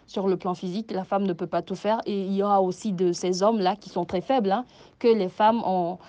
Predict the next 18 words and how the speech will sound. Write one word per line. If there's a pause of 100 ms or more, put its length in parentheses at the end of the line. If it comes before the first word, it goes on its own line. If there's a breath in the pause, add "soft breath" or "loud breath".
(120)
que
certaines
femmes (220)
peuvent
aussi
dépasser
de
façon
physique. (920 soft breath)
Ici,
on
ne
parle
pas
du
physique,
on
parle